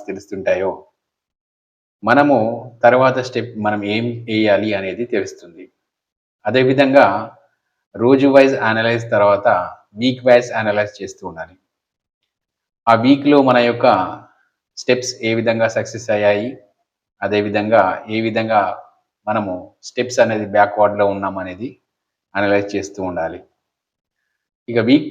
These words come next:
తర్వాత ప్రతి పక్షం పదిహేను రోజులకు ఒకసారి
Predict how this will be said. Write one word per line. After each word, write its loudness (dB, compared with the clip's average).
తర్వాత 4
ప్రతి 0
పక్షం -2
పదిహేను 0
రోజులకు -2
ఒకసారి -2